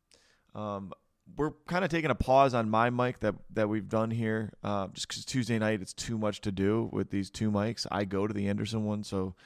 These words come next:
it's hard for me to get back in time. So T B D on my rooftop mic. We may do something there. Just watch it, my Instagram. Uh, Wednesday night, Radio Room, eight o'clock, hosted by Adam Schulte, no cover. Um, that open mic is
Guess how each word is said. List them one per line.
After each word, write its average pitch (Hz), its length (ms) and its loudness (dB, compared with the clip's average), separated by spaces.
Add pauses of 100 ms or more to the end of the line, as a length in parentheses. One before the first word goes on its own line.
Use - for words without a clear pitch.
(180)
it's - 100 -20
hard 104 160 -2
for 90 60 -10
me 104 60 -4
to 98 80 -4
get 98 120 -4
back 92 240 -2
in 104 80 -8
time. 101 240 0
So 90 240 -4 (460)
T 185 220 0
B 170 160 2
D 127 320 2
on 107 500 -4 (200)
my 104 280 -2
rooftop 101 500 -2
mic. 85 280 -8
We 104 80 -4
may 104 280 -4 (400)
do 95 140 -12
something 92 400 -8
there. 90 220 -4
Just 90 220 -10
watch 90 240 -4
it, - 80 -14 (140)
my 87 180 -8
Instagram. 87 500 -12 (880)
Uh, 104 80 -4
Wednesday 139 460 0
night, 98 260 2
Radio 127 480 4
Room, 95 400 -2 (140)
eight 131 160 2
o'clock, 143 460 4
hosted 113 360 -4
by 104 220 0
Adam 95 300 -4
Schulte, 151 520 -4
no 101 180 0
cover. 147 460 -2 (180)
Um, 98 440 -2
that 107 160 2
open 104 320 -2
mic 107 260 -4
is 98 100 -8